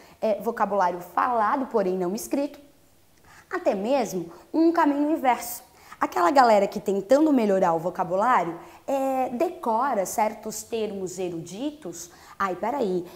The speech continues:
é, um certo professor me disse que problema é igual ao opróbrio.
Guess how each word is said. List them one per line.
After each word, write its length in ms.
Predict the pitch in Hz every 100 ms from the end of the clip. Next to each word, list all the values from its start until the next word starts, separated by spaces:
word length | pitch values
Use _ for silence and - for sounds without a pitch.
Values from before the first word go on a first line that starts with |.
| -
é, 340 | 208 208 202 202
um 140 | 220
certo 320 | 220 269 269
professor 600 | 254 202 190 277 - 277
me 140 | 302 269
disse 360 | 175 208 202 -
que 140 | 190
problema 460 | 214 254 220 208 285
é 20 |
igual 240 | 196 190
ao 140 | 247 262
opróbrio. 1120 | - - 233 214 196 170 190 180 180 160 -